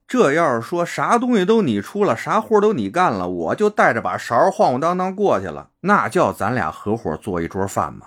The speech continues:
那不就是我蹭吃蹭喝去了吗？这您要是在桌上C P U两句，那我这拿着勺的，这不只能听着吗？对吧？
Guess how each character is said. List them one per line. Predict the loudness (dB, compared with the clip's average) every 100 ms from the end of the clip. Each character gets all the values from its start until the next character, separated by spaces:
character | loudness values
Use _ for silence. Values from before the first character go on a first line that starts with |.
| -10
那 | -6 -4 -2
不 | -2
就 | 2
是 | 2
我 | 0 -4 -10
蹭 | -6 -4
吃 | -2 -4
蹭 | -6 -6
喝 | -4 0 0 0
去 |
了 | -4 -12
吗？ | -20 _ _
这 | 0 2 4
您 | 2
要 | 0 0
是 |
在 | 0 -2
桌 | -2 0 0
上 | -2
C | -2 -2 0
P | 2
U | 2 4
两 | 2 -2
句， | -6 -8
那 | -8 -4 2 4
我 | 4
这 | 2
拿 | 2 2
着 | 0
勺 | -2 -4 -2
的， | -2 -4
这 | -8
不 | -8
只 | -6 -8
能 | -6 -8
听 | -4 0 2 2
着 | 0
吗？ | -6 -8
对 | -6
吧？ | -6 -10